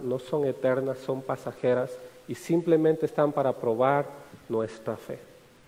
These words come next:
Esa fe que debe ser constante en medio de toda la mala situación. También Pedro nos está diciendo a nosotros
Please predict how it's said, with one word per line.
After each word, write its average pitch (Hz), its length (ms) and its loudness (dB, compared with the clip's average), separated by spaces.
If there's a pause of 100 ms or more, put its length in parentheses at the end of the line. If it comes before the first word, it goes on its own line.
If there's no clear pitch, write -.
(1080)
Esa 160 260 0
fe 165 300 6
que 135 640 8
debe 147 240 4
ser 151 680 2
constante 156 760 0
en 131 140 2
medio 135 220 2
de 135 80 0
toda 131 260 2
la 131 100 2
mala 127 260 0
situación. - 560 -8 (1600)
También 147 480 6
Pedro 160 280 8
nos 156 180 4
está 143 240 2
diciendo 151 520 4
a 147 40 6
nosotros 147 580 0